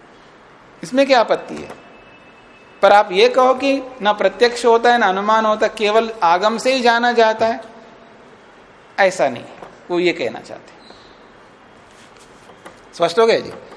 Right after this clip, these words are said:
अब देखिएगा, यदि खलु अनुवक्षम, शुरू से मैं बोल रहा हूं, यदि खलु अनुवक्षम अर्थात आंखों के सामने प्रत्यक्षम, प्रत्यक्ष हो रहा है, दृष्टम, देखा है,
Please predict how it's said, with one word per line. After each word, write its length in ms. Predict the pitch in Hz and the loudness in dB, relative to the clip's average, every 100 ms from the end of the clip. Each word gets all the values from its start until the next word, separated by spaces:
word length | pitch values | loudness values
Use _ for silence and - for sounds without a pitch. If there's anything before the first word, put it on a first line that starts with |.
| - - - | -20 -20 0
अब 120 | 202 233 | 2 4
देखिएगा, 500 | 180 151 135 131 120 - - - - - - - - - | 2 0 -6 -10 -12 -16 -20 -20 -20 -20 -20 -20 -16 0
यदि 280 | 285 285 330 | 2 2 2
खलु 300 | 240 254 285 | 2 4 4
अनुवक्षम, 800 | 277 214 240 254 254 - 254 135 - - - - - - - - - | 4 2 4 2 2 0 0 0 -12 -20 -20 -20 -20 -20 -20 -20 -4
शुरू 220 | 214 220 | 0 2
से 140 | 233 | 2
मैं 160 | 208 180 | 2 2
बोल 180 | 151 120 | 0 0
रहा 100 | 113 | -8
हूं, 80 | - - - - | -16 -20 -12 -2
यदि 240 | 175 240 | 0 2
खलु 280 | 269 226 226 | 2 2 4
अनुवक्षम 800 | 254 208 202 226 233 - 190 240 - - - - - - | 2 2 2 0 0 -2 -2 -2 -8 -18 -20 -20 -20 -2
अर्थात 500 | 180 185 208 262 - - | -2 4 4 2 0 0
आंखों 400 | 185 202 262 269 | 0 2 0 0
के 160 | 240 | 0
सामने 560 | 214 208 202 214 180 135 - | 0 2 2 0 -4 -6 -4
प्रत्यक्षम, 680 | - 180 - 220 214 - 180 | -2 -2 0 -2 0 -2 -2
प्रत्यक्ष 600 | 127 - 180 - 226 - | -4 -2 -2 2 0 2
हो 140 | 196 170 | 0 4
रहा 120 | 156 | 2
है, 200 | 113 120 | 0 -2
दृष्टम, 580 | 180 214 - 233 185 139 | -2 -4 0 0 0 -4
देखा 440 | 165 180 180 208 | -2 0 4 4
है, 300 | 156 120 - | 4 -2 -12